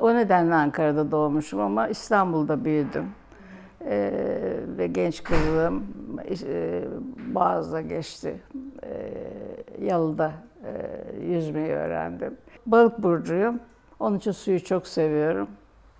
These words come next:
E, Mersin'in genç nedenlerimden biri de suya yakın olmak. Çocukluğum, e, ilk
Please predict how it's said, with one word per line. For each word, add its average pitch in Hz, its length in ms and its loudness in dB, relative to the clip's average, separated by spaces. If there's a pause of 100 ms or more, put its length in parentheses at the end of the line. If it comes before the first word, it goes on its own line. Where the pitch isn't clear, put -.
(760)
E, 208 300 2 (520)
Mersin'in 196 540 0
genç 185 320 0
nedenlerimden 175 1000 2
biri 170 260 0
de 202 100 2
suya 175 320 2
yakın 165 360 0
olmak. 147 560 0 (380)
Çocukluğum, 214 800 2 (200)
e, 208 520 -2
ilk 226 220 0